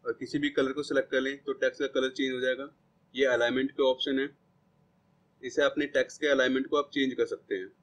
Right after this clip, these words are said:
तो यहाँ पे देख सकते हैं आप attach file का option है।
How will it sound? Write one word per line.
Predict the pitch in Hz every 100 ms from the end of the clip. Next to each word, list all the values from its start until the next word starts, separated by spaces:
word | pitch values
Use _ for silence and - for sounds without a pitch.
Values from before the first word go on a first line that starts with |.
| _ _ _ _ _ _ _ _ _ _ _ _ -
तो | 143
यहाँ | 143
पे | 151
देख | 147 135
सकते | - 160
हैं | 156
आप | 165 -
attach | 135 143 143
file | 147 135 135
का | 143
option | 135 143
है। | 139